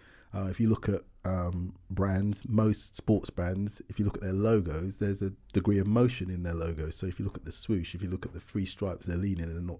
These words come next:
they're not vertical. Um, you look at the Puma logo, it's, it's the form stripe, is, it has motion. So all of these were part of the brief that I gave to,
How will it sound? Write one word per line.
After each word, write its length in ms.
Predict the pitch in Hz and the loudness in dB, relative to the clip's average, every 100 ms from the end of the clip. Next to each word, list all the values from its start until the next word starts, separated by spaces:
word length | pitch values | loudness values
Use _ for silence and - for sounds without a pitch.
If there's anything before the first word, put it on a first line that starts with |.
| - | -8
they're 120 | 95 | -6
not 180 | 90 85 | -4 -4
vertical. 580 | 95 95 - 95 71 76 - - - _ - | -2 -4 -6 -10 -8 -10 -12 -20 -20 _ -14
Um, 300 | 90 80 85 90 | -8 -6 -6 -2
you 80 | |
look 160 | 95 - | -2 -4
at 60 | - | -6
the 60 | |
Puma 360 | - 127 110 85 | -2 2 2 0
logo, 340 | 82 82 80 | -2 -4 -6
it's, 320 | 85 - - | -8 -10 -10
it's 260 | - 85 - - | -8 -8 -10 -12
the 80 | |
form 280 | - 123 104 | -2 0 0
stripe, 360 | 95 82 76 - | 0 -4 -6 -6
is, 220 | 90 - | -8 -8
it 120 | - 92 | -6 -6
has 280 | - 98 | -4 -2
motion. 400 | 107 104 104 82 | 2 2 0 -4
So 320 | 87 95 92 95 - - - - | -6 -4 -2 -4 -8 -20 -2 6
all 220 | 139 127 | 8 10
of 100 | 110 | 8
these 260 | 113 98 | 6 4
were 120 | 95 98 | 2 -2
part 340 | - 95 - | 0 0 0
of 120 | 98 | -4
the 80 | 95 | -4
brief 300 | 87 104 95 | 0 0 0
that 100 | - | -4
I 100 | 95 | -6
gave 400 | 90 95 95 90 | -2 0 0 -2
to, 400 | - 98 95 92 | -8 -4 -2 -2